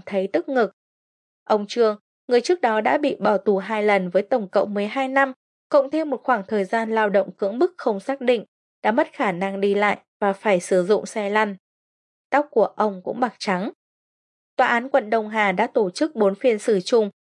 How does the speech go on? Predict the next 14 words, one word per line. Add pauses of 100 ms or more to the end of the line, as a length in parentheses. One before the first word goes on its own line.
các
hồ
sơ
của
học
viên
vào
các
ngày (380)
mười
bảy, (100)
hai
mươi
bảy,